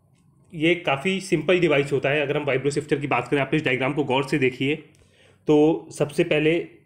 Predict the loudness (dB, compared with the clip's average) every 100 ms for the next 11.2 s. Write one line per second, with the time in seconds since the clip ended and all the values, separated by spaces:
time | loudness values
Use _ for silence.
0 | _ _ -20 -20 _ _ _ _ -16 -2
1 | 2 2 2 2 0 0 -6 0 0 2
2 | 2 2 2 2 2 0 0 0 0 0
3 | 0 0 0 0 0 -2 -2 0 2 0
4 | -2 -4 -6 _ _ _ _ _ _ _
5 | _ -4 -4 2 2 4 0 0 -8 _
6 | _ -20 -20 _ _ -2 2 2 2 2
7 | 2 2 -2 0 0 2 2 2 -2 -2
8 | -4 -6 -14 _ _ _ _ -6 -4 -4
9 | -8 -20 _ -8 -2 0 2 2 0 0
10 | -2 0 0 -2 0 0 2 2 2 0
11 | 0